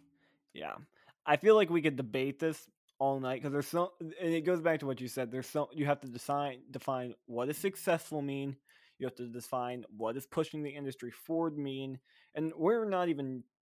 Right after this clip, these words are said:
we haven't even mentioned it, we're not even taking into account what the pandemic has done to our industry. We're just kind of like, "Yeah, here's what could happen." But with the pandemic, parks are not in a buying mode right now, they're in a survival mode, so we,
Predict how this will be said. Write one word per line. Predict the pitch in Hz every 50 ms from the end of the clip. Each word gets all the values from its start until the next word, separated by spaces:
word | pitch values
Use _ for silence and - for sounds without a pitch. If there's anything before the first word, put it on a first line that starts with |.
| _ _
we | 160 156 170 175 170
haven't | 170 165 160 151
even | 143 131 131 127
mentioned | 131 139 143 143 - - 127
it, | 120 -
we're | 135
not | 143 147 143 143
even | 135 123 127 127 117 -
taking | - - 151 147 139 - 139 131
into | 127 123 120 123 120
account | 117 - - 127 123 120 95
what | 113 131 127 -
the | 120
pandemic | - - 127 120 120 120 117 123 120 117 -
has | - 120 107 107 104 104
done | - 123 110 113 113
to | 107 110
our | 107 107 110
industry. | 110 110 107 - 120 110
We're | 120 135
just | 123 123 113 -
kind | - 127 123
of | 117 107
like, | 110 110 101 - _ _ _ _ _ _ _ _ _ _ _ _ _
"Yeah, | 190 196
here's | 190 156 190 185 -
what | 170 - -
could | - 151 147 143
happen." | 131 135 123 120 120 - 123 123 123 117 113 _ _ _ _ _ _ _
But | - 151 151
with | 160 175 175
the | 170 175 151 143 143 139 - _
pandemic, | 147 160 160 156 147 139 151 156 151 131 - -
parks | _ - 156 151 160 165 - -
are | 151 135
not | 127 123 123 127 - - _
in | 135 135 139
a | 135 127 123 113
buying | 113 104 113 117 120 113 120 120 120 123 120 113
mode | 110 104 107 110
right | 113 107 - 110
now, | 117 113 110
they're | 107 117 113 117
in | 113
a | 117
survival | - - 123 117 113 113 110 113 117 113 117 117
mode, | 113 104 104 107 -
so | - 120 110 110 101 _ _ _ _ _ _ _ _ _ _ _
we, | - 135 147 156 160